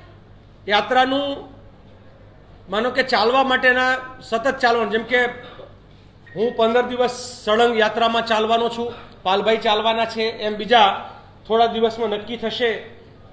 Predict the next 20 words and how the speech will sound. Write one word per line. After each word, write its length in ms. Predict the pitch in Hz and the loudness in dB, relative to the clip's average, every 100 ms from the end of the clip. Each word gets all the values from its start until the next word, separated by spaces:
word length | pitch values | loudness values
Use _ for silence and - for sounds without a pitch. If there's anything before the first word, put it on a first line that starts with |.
| - | -8
જેનીબેન 440 | 196 214 220 226 | -4 -2 0 -2
છે 300 | 220 220 220 | -2 -4 -4
પદયાત્રામાં 600 | 214 208 220 226 208 220 | -4 -2 0 0 -2 -2
ચાલવાના 440 | 214 202 208 214 214 | -2 -2 0 -2 -4
છે, 140 | 220 | -4
તેમાંના 340 | 214 202 240 240 | -6 -2 -2 -2
બીજા 300 | 220 277 277 | 2 2 2
પણ 220 | - 240 | 0 0
બધા 200 | 233 247 | 2 2
મિત્રો 340 | 220 240 254 | 0 0 0
છે. 500 | 240 240 - - - - | 2 0 -2 -6 -14 -6
અમુક 300 | 220 269 - | -2 -2 -2
લોકો 280 | 262 240 262 | -2 0 -2
છે 180 | 262 254 | 0 -2
એ 260 | 247 240 | 0 -2
પોતાના 340 | 220 220 247 240 | -4 -4 -2 -2
જિલ્લા 320 | 180 214 233 | -2 2 2
પૂરતું 360 | 226 226 240 226 | 0 -6 -4 0
ચાલશે. 380 | 220 220 240 247 - - - - - - - - - - - | 0 2 -2 -2 -2 -4 -4 -6 -6 -8 -10 -16 -16 -18 -8
જિજ્ઞેશભાઈ 1000 | 151 214 254 269 - 240 254 262 262 - | -2 0 2 0 2 2 4 2 -2 -6